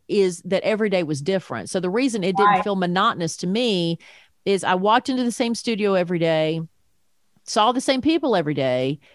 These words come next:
Speaker 1: but what we talked about was different. So my job, uh, my job, um,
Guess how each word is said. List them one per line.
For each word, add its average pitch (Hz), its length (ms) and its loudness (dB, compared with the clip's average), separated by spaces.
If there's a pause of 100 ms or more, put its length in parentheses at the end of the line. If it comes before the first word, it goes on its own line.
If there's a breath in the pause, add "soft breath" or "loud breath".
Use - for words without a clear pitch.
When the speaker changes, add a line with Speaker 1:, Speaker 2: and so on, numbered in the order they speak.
(120)
Speaker 1:
but 214 120 0
what 208 140 0
we 214 80 -4
talked 320 360 0
about 190 200 0
was 139 140 -6
different. 131 560 -8
So 202 200 0
my 202 200 0
job, 220 640 -2 (480)
uh, 165 180 -6
my 202 160 0
job, 220 580 0 (100)
um, 156 460 0